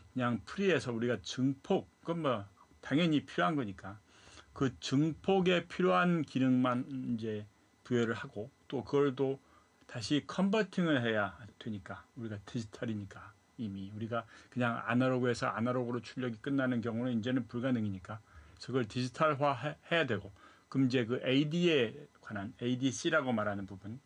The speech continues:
그 컨버터에 대한 부분들을 이야기하고, 그래서 그거를 레코딩을 해놨다가 다시 레코딩을 한 것을 이제 다시 플레이백을 하면서 디에이씨를 통해서 디지털 투 어쿠-,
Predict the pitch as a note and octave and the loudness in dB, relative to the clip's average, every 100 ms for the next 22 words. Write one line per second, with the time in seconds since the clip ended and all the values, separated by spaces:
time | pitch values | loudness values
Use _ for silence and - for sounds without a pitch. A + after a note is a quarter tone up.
0 | - - - - B2+ A2 - E3 F3 E3+ | -20 -20 -20 -8 -6 -4 -4 0 0 2
1 | E3 D#3 D3+ C#3+ B2+ C3+ C3+ B2+ A#2 B2 | 2 4 4 2 2 2 2 0 -2 0
2 | B2 B2+ D3 D#3 C3 G#2 G#2 C3 F#2+ - | 0 2 0 2 0 0 -6 -12 -14 -18
3 | _ _ _ - A#2+ B2+ C#3 C#3+ A2 A#2+ | _ _ _ -4 -4 2 4 4 2 0
4 | - E3 E3+ D3 C3+ B2 G#2 G2+ A#2+ C#3+ | 0 0 2 2 2 -2 -2 -2 -4 -8
5 | _ _ B2 A2+ C3 A#2 B2 C#3+ D#3 C#3+ | _ _ -4 0 0 0 -2 -2 2 2
6 | C#3+ C3 A#2+ C#3+ A#2+ B2 A#2+ A2 - - | 2 2 0 0 0 -2 -4 -10 -12 -4
7 | E3 G3 E3+ C3+ A#2+ A2 G#2 F#2+ G#2 C#3+ | 0 2 2 0 0 -2 -4 -4 -4 -6
8 | - - - - - B2+ C#3+ C#3+ C3 C#3 | -10 -20 -20 -12 0 4 4 4 2 0
9 | B2+ A#2 A#2 G2 G#2 A2 G#2 A#2+ G#2 C3 | 0 -2 -4 -6 -6 -8 -6 -8 -6 -8
10 | B2 A2 G2+ - A#2 | -4 -6 -6 -6 -10